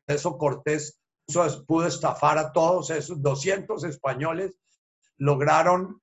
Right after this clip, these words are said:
eh, eh, invadir un país que había sido un país absolutamente guerrero y había dominado toda la península y todo el, casi todo ese medio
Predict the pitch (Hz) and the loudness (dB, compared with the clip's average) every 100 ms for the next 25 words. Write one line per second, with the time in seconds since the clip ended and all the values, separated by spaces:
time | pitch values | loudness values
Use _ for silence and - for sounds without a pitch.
0 | _ _ - 139 139 147 139 143 151 151 | _ _ -2 -2 -2 -4 -4 -4 -4 2
1 | 143 139 160 170 185 147 - 170 175 175 | 4 4 2 0 -2 -4 -6 -4 -2 -4
2 | - - 165 156 143 156 165 170 175 175 | -6 -2 2 2 2 0 -2 -2 -4 -4
3 | 143 160 160 151 156 - 135 139 139 165 | -2 0 0 0 -4 -4 -6 -6 -2 -2
4 | 156 170 160 143 135 143 151 175 151 127 | -2 -6 0 0 2 -2 0 -2 0 0
5 | 135 147 160 156 131 131 147 160 - _ | 2 2 0 -4 -4 0 0 0 -6 _
6 | _ _ - 165 165 135 127 123 185 151 | _ _ 2 4 4 0 -2 -4 -6 -6
7 | 147 135 139 - _ _ - 143 139 151 | -4 -2 -2 -4 _ _ -6 -4 4 6
8 | 156 170 165 156 156 - 151 147 175 165 | 8 8 8 6 0 0 2 2 2 0
9 | 160 - - 160 151 160 160 165 160 | 0 0 6 6 6 0 0 2 2